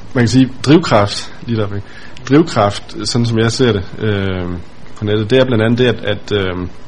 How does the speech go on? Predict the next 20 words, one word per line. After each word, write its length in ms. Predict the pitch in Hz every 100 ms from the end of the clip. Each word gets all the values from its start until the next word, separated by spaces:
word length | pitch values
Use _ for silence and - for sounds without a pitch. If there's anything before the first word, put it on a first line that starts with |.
| - - - - - - - - - - - - - - - - - - -
nye 300 | 127 131 160
metoder 640 | 143 - - 117 120 147
og 140 | 110 -
teknikker, 500 | 113 117 120 139 107 92 101
som 520 | - - - 110 101 98
skabes 520 | - - 120 139 143
specifikt 580 | - 113 - 104 156 160
på 140 | 170
internettet 540 | 165 120 117 107 107 104
eller 140 | 95
til 300 | 98 151 156
internettet, 540 | 120 110 98 95 95 101 - - - - - - - -
øhm, 720 | 110 98 90 87 87 90 82 - - - - - -
oplever 440 | 110 120 117 104
jeg 320 | 98 92 95 107
bliver 180 | 110 101
slæbt 420 | - - 107 -
med 260 | 110 113 113
ind 340 | 120 113 -
nu 280 | 110 110